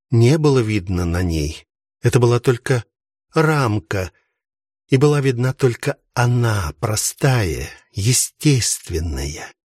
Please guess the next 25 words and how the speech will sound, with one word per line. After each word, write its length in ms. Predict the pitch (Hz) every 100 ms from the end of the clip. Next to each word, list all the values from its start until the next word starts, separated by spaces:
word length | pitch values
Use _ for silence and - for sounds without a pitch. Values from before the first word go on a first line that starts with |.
| -
изящная 1120 | 139 110 139 131 113 - - 73 69 67 -
и 100 | 139
вместе 520 | 113 120 127 - -
веселая 720 | 117 127 - 160 147 127 120 - _ _ _ _ _ _
и 80 | 160
оживленная. 920 | 131 104 90 87 78 76 71 82 76 - _ _ _ _ _ _ _ _ -
Она 240 | 123 165
стояла, 520 | 160 - 170 180 170
как 240 | 151 156 147
и 60 |
всегда, 680 | 135 - 135 120 117 139 139
чрезвычайно 680 | - 107 98 104 - 101 101
прямо 440 | - 107 101 90 90
держась, 800 | 92 82 78 90 127 139 - - _ _ _ _ _ -
и 100 | 131
когда 320 | 143 123 135
Кити 400 | - 147 123 -
подошла 520 | - 101 110 - 107
к 120 | -
этой 260 | 104 - 98
кучке, 600 | - - 165 170 - 180
говорила 480 | 160 170 165 175 175
с 80 | -
хозяином 680 | 165 143 151 147 147 143
дома, 420 | 117 123 123 120